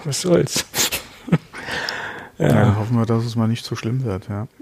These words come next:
Speaker 1: Es waren bisher nur Dachziegeln und, äh, und eine, eine Verkleidung vom Carport, die hat sich da verabschiedet.
Speaker 2: Oh.
Speaker 1: Und,
Speaker 2: Ja,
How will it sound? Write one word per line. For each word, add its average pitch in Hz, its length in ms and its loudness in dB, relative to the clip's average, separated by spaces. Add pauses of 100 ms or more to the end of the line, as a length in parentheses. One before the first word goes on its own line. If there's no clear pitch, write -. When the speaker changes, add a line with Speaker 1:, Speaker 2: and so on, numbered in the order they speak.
Speaker 1:
Es 131 240 2
waren 131 160 6
bisher 143 240 4
nur 147 120 8
Dachziegeln 135 580 2
und, 127 340 2
äh, 120 240 4 (560)
und 123 260 2
eine, 120 260 6
eine 113 160 2
Verkleidung 120 680 4
vom 123 260 2
Carport, - 680 0
die 123 440 2
hat 110 200 -2
sich 120 180 0
da 131 480 -2
verabschiedet. 139 720 4 (380)
Speaker 2:
Oh. - 20 0 (360)
Speaker 1:
Und, 120 200 6 (280)
Speaker 2:
Ja, 110 100 -8